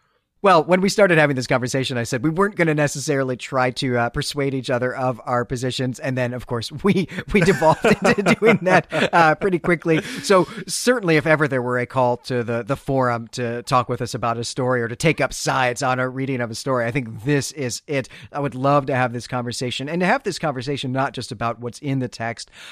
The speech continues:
uh, but thinking about things that you, the, the listener, might know about Zelazny that we don't know, uh, in particular, maybe his positions on, uh, environmentalism, on politics, uh, all sorts of things that we, I just don't really know much about the biography of Zelazny, though these two volumes that we now have,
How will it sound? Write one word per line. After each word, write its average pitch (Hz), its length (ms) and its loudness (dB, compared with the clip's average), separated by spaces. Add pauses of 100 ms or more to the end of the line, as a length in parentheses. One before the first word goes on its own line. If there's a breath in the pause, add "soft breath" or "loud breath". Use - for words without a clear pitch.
uh, 127 200 -2
but 131 140 -8
thinking 151 240 -2
about 127 220 -2
things 135 320 -4
that 123 260 -4
you, 147 420 -2
the, 120 240 -2
the 120 100 -6
listener, 139 300 -4
might 127 180 -2
know 120 180 -4
about 120 280 -4
Zelazny 117 560 -8
that 113 240 -12
we 135 260 -10
don't 139 400 -4
know, 135 360 0 (240 loud breath)
uh, 135 180 -2
in 151 80 -4
particular, 127 420 -6
maybe 117 220 -6
his 110 200 -6
positions 123 640 -6
on, 113 320 -6 (360 loud breath)
uh, 113 280 -6
environmentalism, 131 1200 -2
on 110 460 -6 (300 loud breath)
politics, 151 640 0
uh, 131 100 2
all 165 180 4
sorts 147 220 -2
of 131 60 -6
things 113 180 -4
that 120 80 -8
we, 151 140 -4
I 139 100 0
just 139 160 -4
don't 123 180 -4
really 120 180 -6
know 120 140 -2
much 117 200 -4
about 117 200 -4
the 110 60 -14
biography 120 640 -2
of 113 260 -6
Zelazny, 123 640 -6
though 202 220 2
these 190 180 -6
two 233 160 -8
volumes 165 460 -2
that 143 160 -8
we 143 180 -4
now 143 300 -4
have, 135 340 -4